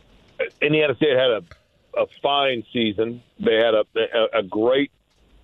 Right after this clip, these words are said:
a great, they did a great job of getting themselves, you know, people forget that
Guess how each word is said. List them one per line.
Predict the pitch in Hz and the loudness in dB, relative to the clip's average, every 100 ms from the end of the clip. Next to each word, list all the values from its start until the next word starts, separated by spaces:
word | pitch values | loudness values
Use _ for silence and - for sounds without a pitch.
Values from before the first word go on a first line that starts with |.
| _ - | _ -4
a | 110 | -4
great, | 98 110 135 113 - _ _ - | -2 2 2 2 -4 _ _ -4
they | 113 | -2
did | 120 110 | 0 0
a | |
great | 117 139 | 0 0
job | 120 120 117 110 | 0 0 0 -2
of | 107 98 | -4 -2
getting | 117 117 110 | -2 -2 -4
themselves, | 104 117 107 - | -2 0 0 -2
you | 147 | -2
know, | |
people | - 185 160 | -2 -4 -4
forget | 127 135 139 | -2 0 2
that | 147 | 0